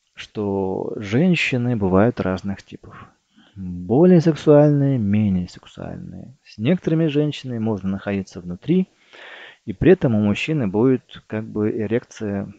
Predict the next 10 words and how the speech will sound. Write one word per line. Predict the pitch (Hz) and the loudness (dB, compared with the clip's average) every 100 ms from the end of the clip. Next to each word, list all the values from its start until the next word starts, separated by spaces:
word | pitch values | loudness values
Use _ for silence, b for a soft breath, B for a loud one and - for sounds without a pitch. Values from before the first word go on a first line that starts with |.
| - | -14
прекрасно | 98 107 107 - 87 | -8 -2 -2 -2 -8
там | 92 87 | -6 -4
внутри, | 90 - 160 131 | -6 -4 -2 -2
он | 98 | 0
может | 98 101 90 90 | 0 -2 -2 -8
ласкаться, | 87 - 175 - 139 120 113 | -10 -6 -8 -8 -10 -10 -8
находясь | 104 104 104 95 | -8 -6 -6 -6
в | |
этой | 92 95 104 | -8 -4 0
эрекции, | 175 - - 147 139 | 0 -2 -12 -8 -8